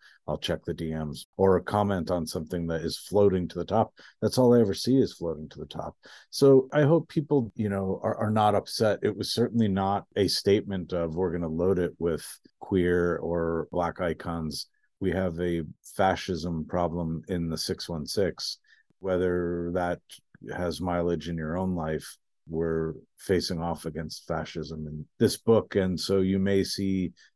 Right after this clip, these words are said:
things that you've seen outside your window or not. We're telling our story. We're committed to our story. Bad things happen to good characters, but we also, that is a hell of an X-Men team. That is a cool X-Men team.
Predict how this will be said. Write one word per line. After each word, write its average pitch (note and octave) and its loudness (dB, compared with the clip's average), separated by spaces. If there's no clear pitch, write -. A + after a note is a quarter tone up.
things F#2 -2
that F#2+ 2
you've F#2+ -2
seen F#2+ -2
outside F#2 -2
your F#2 -2
window F#2+ -2
or G2+ 0
not. G#2 0
We're A2 0
telling D#3 4
our D3 2
story. A2 0
We're F2+ -10
committed G#2 2
to G#2 0
our G2 4
story. F2 -2
Bad G2 2
things G2 -2
happen F#2+ -2
to F2 -4
good E2 0
characters, F#2+ 0
but F#2+ 0
we G2 2
also, G2 2
that A2+ 4
is C3 4
a G#2 2
hell E2+ -2
of D2+ -6
an D#2 -8
X-Men D#2 -8
team. D#2 -12
That F#2 2
is G2+ 4
a F2 -4
cool D#2+ -6
X-Men D2+ -10
team. D#2+ -8